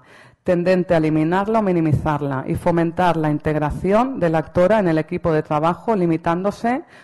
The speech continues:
a ofrecerle el traslado a Bilbao inmediatamente antes de causar la baja médica. Segueixo més endavant. La respuesta de la inspección negando la realidad del acoso...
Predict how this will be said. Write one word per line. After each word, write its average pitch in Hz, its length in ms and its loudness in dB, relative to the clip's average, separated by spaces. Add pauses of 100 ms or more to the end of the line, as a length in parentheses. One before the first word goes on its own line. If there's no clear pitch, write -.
(120)
a 175 60 0
ofrecerle 180 760 0
el 170 120 0
traslado 165 760 0
a 160 120 -2
Bilbao 160 480 0
inmediatamente 170 1080 0 (320)
antes 170 300 0
de 170 100 0
causar 175 360 -2
la 175 100 0
baja 156 300 -4
médica. 131 560 -6 (260)
Segueixo 160 480 -6
més 160 120 0
endavant. 156 560 -2 (560)
La 180 140 0
respuesta 202 480 -2
de 240 40 0
la 202 100 2
inspección 175 680 0
negando 170 480 0
la 156 120 2
realidad 156 460 0
del 151 160 0
acoso... 165 720 0